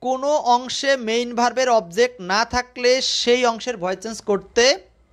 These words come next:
হয় না। কি বললাম? দেখেন, দেখেন দুই পাশেই যদি আমরা দুইটা ক্লজ পাই, দুটাকেই ভয়েস করব, কিন্তু ভয়েস করার যোগ্যতা তো থাকতে হবে।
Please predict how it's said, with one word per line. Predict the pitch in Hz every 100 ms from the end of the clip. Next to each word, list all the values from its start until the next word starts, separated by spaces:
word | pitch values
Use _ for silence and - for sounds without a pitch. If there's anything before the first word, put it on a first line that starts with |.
| _ _
হয় | - - 180 156
না। | 117 - _ _ -
কি | 214
বললাম? | 214 214 233 359 _ - - _ 151
দেখেন, | 214 285 240 - _ -
দেখেন | 180 226 226
দুই | 175 233
পাশেই | 247 247 262 254
যদি | 247 226
আমরা | 233 214 220 220 214 _ 170
দুইটা | 175 208
ক্লজ | 220 196 190 196
পাই, | 190 170
দুটাকেই | 180 202 202 226
ভয়েস | 165 190 -
করব, | 196 160
কিন্তু | 147 202 190
ভয়েস | 185 214
করার | 240 240 170
যোগ্যতা | 185 190 214 226
তো | 240
থাকতে | 240 226 214
হবে। | 185